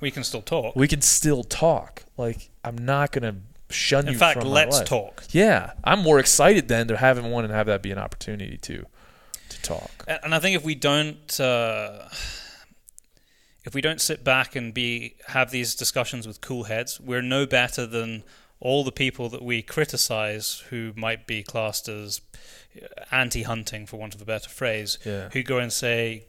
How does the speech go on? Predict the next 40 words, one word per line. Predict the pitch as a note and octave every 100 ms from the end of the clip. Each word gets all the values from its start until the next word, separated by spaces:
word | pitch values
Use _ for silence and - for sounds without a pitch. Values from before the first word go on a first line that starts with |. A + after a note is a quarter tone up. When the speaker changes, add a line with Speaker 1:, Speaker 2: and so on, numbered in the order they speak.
| -
Speaker 1:
"Go | C#3
and | B2 A2 -
die, | C3+ B2 A#2+ A#2+ A#2
I | A2+
wish | A2+ A#2+
your | -
family | - C#3 - C#3+ B2+ B2+ B2
would | - -
burn | B2+ B2 A#2+
in |
hell," | A2+ B2 B2 A#2+ A#2
and | A#2+
all | C3 C#3
Speaker 2:
Yeah. |
Speaker 1:
this | C3 -
kind | C3 A#2
of |
stuff, | - B2 -
the | A2+
screeds | - - C3 B2 A#2+
whenever | A#2 A#2
you | A2+
put | - B2
up, | A#2 - - - - - - - - -
uh, | C3
Speaker 2:
Yeah. | D3 D3 A#2+
Speaker 1:
something | A2+ D3+ C#3+ C3+ A#2+
hunting | B2+ A#2+ A#2+
related | A#2 A#2 A#2 B2+ A2
that | A#2+ A2+ - - - C3
those | B2+ B2 A#2+
anti-type | A#2+ A2+ A#2+ A2 A#2+ A#2 -
organizations | A#2+ A#2 A2+ A2+ A2 A2
and | G#2+
people | A2+ A2
Speaker 2:
Mm. | G#2+
Speaker 1:
don't | A2 A2
like. | B2 A2+ - - - _ - _ - - -
I've | C#3 D#3
seen | D3 E3 C3+ B2